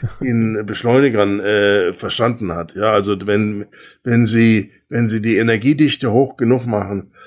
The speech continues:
Speaker 2: dann produziert das, äh, Vakuum auf einmal Teilchen.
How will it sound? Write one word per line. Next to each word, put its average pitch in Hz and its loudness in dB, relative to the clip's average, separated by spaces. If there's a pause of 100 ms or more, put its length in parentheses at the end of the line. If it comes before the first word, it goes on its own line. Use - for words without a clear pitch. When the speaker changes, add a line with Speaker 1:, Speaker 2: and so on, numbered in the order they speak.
(180)
Speaker 2:
dann 113 0
produziert 120 0
das, - -4
äh, 107 0
Vakuum 107 2
auf 101 -4
einmal 101 -2
Teilchen. 95 -6